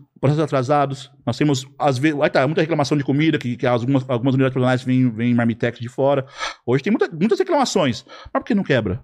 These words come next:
Agora, tá sem visi-, visita agora por causa, por causa da pandemia.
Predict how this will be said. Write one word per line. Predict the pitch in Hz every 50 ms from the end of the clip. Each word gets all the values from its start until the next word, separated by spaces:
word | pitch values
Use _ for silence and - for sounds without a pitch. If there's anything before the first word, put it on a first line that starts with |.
| - -
Agora, | - 147 160 165 170 156 139 104 - - - - - - - - 110 113 - -
tá | 143 135
sem | - 160 160
visi-, | 143 147 143 135 127
visita | 135 135 131 123 127 139
agora | 123 131 127
por | 131
causa, | 123 120
por | -
causa | 123 123 113
da |
pandemia. | 123 131 151 185 190 175 170 170 165 160